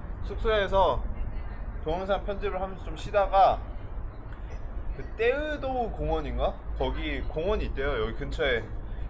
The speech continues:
예쁜 오래된 공원이 있어서 오늘은 그냥 거기 한 곳 정도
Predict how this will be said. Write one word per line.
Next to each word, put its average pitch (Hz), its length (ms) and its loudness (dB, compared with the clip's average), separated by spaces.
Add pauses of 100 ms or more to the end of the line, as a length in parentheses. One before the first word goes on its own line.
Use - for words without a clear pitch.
(140)
예쁜 151 520 0
오래된 151 440 -2
공원이 165 320 -2
있어서 135 440 0 (1000)
오늘은 170 420 0
그냥 151 360 -2
거기 165 320 2
한 220 180 -2
곳 233 140 0
정도 180 420 -2